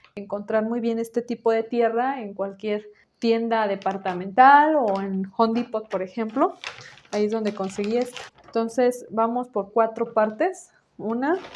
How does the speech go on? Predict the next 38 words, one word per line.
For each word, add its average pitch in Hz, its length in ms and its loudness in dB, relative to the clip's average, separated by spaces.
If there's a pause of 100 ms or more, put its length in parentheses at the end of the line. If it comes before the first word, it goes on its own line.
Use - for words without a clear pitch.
(440)
dos, 247 680 -2 (600)
tres 320 720 -2 (380)
y 233 160 -10
cuatro. - 400 -4 (760)
Muy 233 200 -6
bien. 190 140 -8 (520)
Aunque 269 320 4
esta 349 220 4
ya 359 160 10
diga 320 240 6
que 285 220 4
es 262 200 0
tierra 269 340 2
preparada 226 600 4
para 202 220 0
macetas, 226 800 0 (360)
aún 240 280 -2
así 277 240 -6
no 262 160 -2
tiene 247 300 -4
el 247 100 -8
suficiente 214 880 -6
drenaje 226 600 0
que 208 140 -4
necesitan 202 680 -8
nuestras 190 320 -6
suculentas, 262 640 -2
por 220 160 -6
si 233 140 -2
es 233 100 -2
que 247 120 -2
llegas 240 340 0
a 208 40 -6
adquirir 208 360 -4
este 214 200 -6
tipo 202 300 -6
de 202 120 0
tierra. 247 400 2